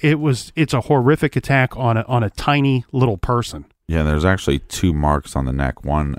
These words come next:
Speaker 2: at the lower part of the neck, and then at some point that became free, and it, they go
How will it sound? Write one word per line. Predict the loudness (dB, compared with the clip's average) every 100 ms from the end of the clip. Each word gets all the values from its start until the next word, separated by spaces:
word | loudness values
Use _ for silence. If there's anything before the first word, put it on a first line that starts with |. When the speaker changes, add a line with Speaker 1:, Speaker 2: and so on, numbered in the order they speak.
| -8
Speaker 2:
at | -4
the | -2
lower | 0 0 0
part | -2 -2
of | -2 -4
the |
neck, | -4 -4 -6 -10 _ _ _ _ _ _ _ _ _ _ _
and | -4
then | -2 -2
at | -4
some | -4 -2 -2
point | 0 -2 0
that | -2 -2 -2
became | -6 -2 -2 -2
free, | -8 -4 0 0 -2 -6 -14 _ _ _ _
and | -6 -4
it, | -6 -8
they | -8
go | -2 0 0